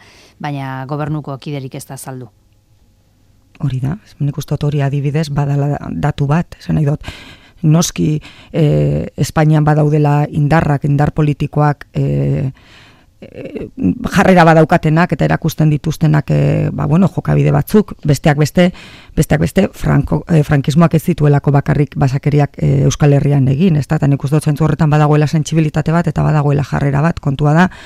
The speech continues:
Speaker 2: ba, gobernuko kideak espaldin badira agertu, ba, hori dela azkenean esanguratsua baita ere, ez?
Speaker 1: Mhm. Bueno, iruditzen baldin bazaizue, gai ez, eh, aldatzea proposatzen dizuet. Eh, seietan aurreratu dugu.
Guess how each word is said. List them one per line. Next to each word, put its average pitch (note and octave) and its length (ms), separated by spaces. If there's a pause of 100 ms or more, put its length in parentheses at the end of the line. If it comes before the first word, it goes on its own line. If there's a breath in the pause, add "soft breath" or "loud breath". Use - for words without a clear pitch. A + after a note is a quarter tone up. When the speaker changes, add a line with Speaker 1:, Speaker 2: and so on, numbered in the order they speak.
(380 loud breath)
Speaker 2:
ba, C#3 120
gobernuko C#3+ 420
kideak D#3 300
espaldin D3+ 340
badira D3+ 400 (580 loud breath)
agertu, D#3 600
ba, D3 240 (100)
hori D3+ 240
dela C#3 300 (100)
azkenean C#3+ 400
esanguratsua C#3+ 640
baita C#3+ 240
ere, E3 220
ez? - 160 (180)
Speaker 1:
Mhm. D#3 220 (640 loud breath)
Bueno, G#3+ 180
iruditzen C4+ 320
baldin C4+ 180
bazaizue, C4+ 400
gai B3 220
ez, A#3+ 160
eh, G3 320
aldatzea F#3+ 500
proposatzen G3+ 480
dizuet. F#3 480
Eh, E3+ 160
seietan A#3 400
aurreratu G#3 460
dugu. E3+ 240